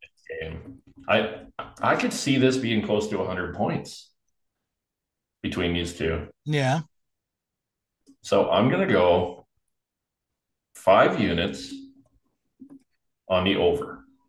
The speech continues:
Speaker 2: Okay. I, I agree with you on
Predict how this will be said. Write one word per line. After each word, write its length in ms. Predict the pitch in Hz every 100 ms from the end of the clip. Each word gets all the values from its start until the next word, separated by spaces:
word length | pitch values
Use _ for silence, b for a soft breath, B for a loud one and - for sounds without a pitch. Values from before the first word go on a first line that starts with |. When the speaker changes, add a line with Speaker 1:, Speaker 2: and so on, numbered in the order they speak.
| _ _ _ _ _ _ _
Speaker 2:
Okay. 300 | 120 113 113 202 - _ _ _ b b b b b _ _ - _ _ _ _ _ - - _ _ _ _ _ -
I, 180 | 233 226
I 160 | 220
agree 360 | 247 196 240 320
with 260 | 311 226
you 360 | 190 180 170 160 -
on 640 | 151 147 147 143 139